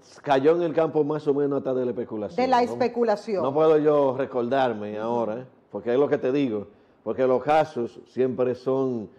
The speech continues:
Speaker 1: yo siempre decía, oye, los hechos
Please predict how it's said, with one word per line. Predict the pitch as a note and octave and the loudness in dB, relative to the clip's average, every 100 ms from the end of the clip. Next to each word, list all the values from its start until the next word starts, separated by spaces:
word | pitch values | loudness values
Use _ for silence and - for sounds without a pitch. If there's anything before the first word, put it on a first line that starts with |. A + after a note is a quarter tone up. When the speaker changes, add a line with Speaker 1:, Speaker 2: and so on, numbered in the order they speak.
| _ | _
Speaker 1:
yo | A2+ E3 | -2 0
siempre | F3+ F3+ | 2 4
decía, | D#3+ D3 C#3+ B2 | 4 4 4 4
oye, | A#2+ G#2+ G2 F#2+ - _ _ _ _ _ - | 4 0 -4 -8 -14 _ _ _ _ _ -4
los | A#2+ C3+ C3 B2+ - - - - - - - - - - | 2 4 4 0 -6 -20 -20 -20 -20 -20 -20 -20 -8 2
hechos | F3+ E3+ - A#2+ A#2+ | 2 2 -2 -4 -4